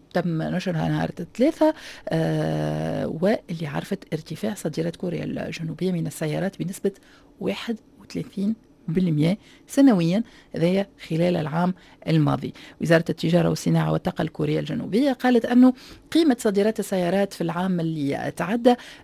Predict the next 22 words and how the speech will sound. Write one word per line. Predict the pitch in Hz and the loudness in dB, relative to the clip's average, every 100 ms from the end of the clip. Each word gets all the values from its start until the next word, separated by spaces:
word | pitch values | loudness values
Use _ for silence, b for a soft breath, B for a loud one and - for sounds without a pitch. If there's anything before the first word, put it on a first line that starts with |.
| - | -8
وصلت | 156 190 - 226 226 - | -2 -2 0 0 0 -2
لسبعين | 160 - 156 160 170 214 208 | -6 -4 -4 -2 0 0 0
فاصل | - 190 170 | -2 -6 -6
تسعة | - - 185 | -8 -6 -4
مليار | 175 156 151 180 196 - b - | -4 -4 -2 0 0 -4 b -8
دولار، | 156 185 151 170 - - 180 190 | 2 4 4 0 -4 -20 -20 -10
في | - | 0
المقابل | 349 262 247 196 185 233 | 8 8 8 4 4 2
كانت | - 254 240 | 4 4 4
في | 214 | 0
حدود | - 165 226 - B B | -4 0 0 0 B B
لأربعة | - 208 262 208 | 0 4 4 2
وخمسين | 190 175 220 220 | -2 -4 -2 -2
فاصل | 202 175 | -4 -4
واحد | 185 185 | -6 -4
مليار، | 180 170 180 190 170 | -4 -2 0 0 0
آه، | 165 160 160 156 151 151 151 151 | -2 -4 -4 -4 -6 -6 -6 -8
فقط | - - 226 - B B - | -8 -4 -4 -4 B B -4
خلال | 170 180 196 - | -2 0 -2 -4
العام | 156 156 175 185 - - | -10 -4 -4 -4 -8 -6
اللي | 170 160 | -4 -4
قبل، | - 156 156 | -4 -4 -4